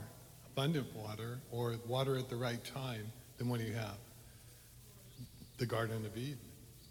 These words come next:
I mean, you have everything. Everything, you have everything.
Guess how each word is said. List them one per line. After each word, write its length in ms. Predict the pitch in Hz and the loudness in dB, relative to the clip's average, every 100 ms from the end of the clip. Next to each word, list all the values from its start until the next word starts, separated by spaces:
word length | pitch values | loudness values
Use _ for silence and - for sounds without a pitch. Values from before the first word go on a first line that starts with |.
| 104 | -10
I 40 | |
mean, 120 | 107 104 | -8 -6
you 60 | 107 | -4
have 200 | 120 113 | -2 2
everything. 400 | 147 143 120 113 - - - - | 2 0 -4 -10 -14 -16 -16 -10
Everything, 480 | 117 120 117 123 117 - - 127 - - | -4 -4 -2 -2 -2 -4 -10 -12 -10 -4
you 100 | 120 | -2
have 220 | 131 113 | 0 0
everything. 420 | 135 127 - 92 | 2 2 0 -8